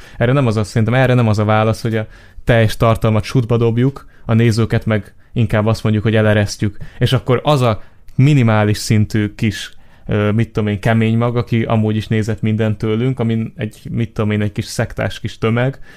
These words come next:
azok majd úgy is nézni fogják az új tartalmat. Ez nem fog bővülni, ez a szám olyan, olyan,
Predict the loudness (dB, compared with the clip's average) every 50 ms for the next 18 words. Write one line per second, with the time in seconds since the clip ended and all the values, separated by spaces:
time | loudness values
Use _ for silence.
0 | -16 -6 -2 -2 0 0 0 0 2 2 2 2 0 0 0 2 2 2 4 2
1 | 2 0 0 0 0 0 0 0 0 0 0 -2 -2 -2 -2 -2 -2 -4 -4 -6
2 | -4 -4 -6 -6 -8 -10 -18 -20 -20 -20 -20 -20 -20 -20 -20 -20 -20 _ -20 -20
3 | -12 -4 -2 0 2 2 2 2 0 0 2 2 2 2 2 0 0 2 0 0
4 | -2 -2 -4 -4 -4 -2 -2 -4 -6 -6 -6 -4 -4 -4 -4 -6 -8 -10 -8 -6
5 | -6 -4 -4 -6 -8 -10